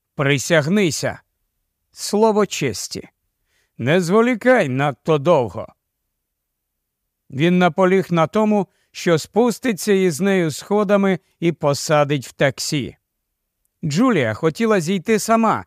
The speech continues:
аби глянути на картки, прикріплені біля дзвінків при вході. Прокляття! Маю ж я принаймні знати його ім'я.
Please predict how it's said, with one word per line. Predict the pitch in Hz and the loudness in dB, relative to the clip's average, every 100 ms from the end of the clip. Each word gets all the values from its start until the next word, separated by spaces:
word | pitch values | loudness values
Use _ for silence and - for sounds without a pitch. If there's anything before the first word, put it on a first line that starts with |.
| _ _ - | _ _ -6
аби | 147 147 139 | -2 0 -2
глянути | 131 185 175 160 131 147 | 0 2 2 0 -2 -2
на | 139 | -2
картки, | - 208 175 - 196 | 0 0 0 0 0
прикріплені | 180 160 - 170 196 180 175 175 | 2 -2 0 -2 0 0 0 0
біля | 147 147 | 0 0
дзвінків | 147 131 147 131 160 147 | 0 -2 -2 0 -2 -2
при | 151 151 | 0 0
вході. | 113 165 143 101 85 _ _ _ _ _ _ | 0 0 0 0 -8 _ _ _ _ _ _
Прокляття! | - 110 - 143 120 95 - 107 101 _ _ _ - | -4 -4 -2 -2 0 -2 -6 -10 -12 _ _ _ -2
Маю | 190 170 147 120 | 0 0 0 -2
ж | 107 | 0
я | 135 123 | 0 0
принаймні | 139 139 170 180 175 170 | 0 0 0 0 0 -2
знати | 117 135 135 143 - 180 | -2 -4 -2 -4 -2 -2
його | 170 160 104 131 143 | 0 -2 -2 -4 -4
ім'я. | 185 175 175 190 117 | -2 -2 0 0 0